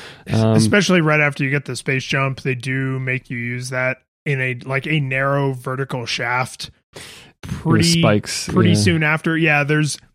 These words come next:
Speaker 2: there's, like, a safe narrow vertical shaft, and then very soon after that is one with spikes. And, and they don't, like, like we said, we don't really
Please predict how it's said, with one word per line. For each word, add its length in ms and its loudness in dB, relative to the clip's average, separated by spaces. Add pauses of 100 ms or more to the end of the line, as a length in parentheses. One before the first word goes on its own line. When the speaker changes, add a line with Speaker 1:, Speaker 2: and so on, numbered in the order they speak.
(160)
Speaker 2:
there's, 200 0
like, 160 2
a 80 0
safe 600 -2
narrow 320 2
vertical 340 0
shaft, 460 2
and 200 -2
then 200 0
very 320 -2
soon 200 -4
after 340 -2
that 200 -2
is 180 -8
one 200 -8
with 160 -10
spikes. 540 -6 (640)
And, 240 -4 (120)
and 140 -4
they 40 0
don't, 220 0 (200)
like, 160 0 (200)
like 220 0
we 80 0
said, 240 0
we 100 -2
don't 160 -8 (320)
really 720 -2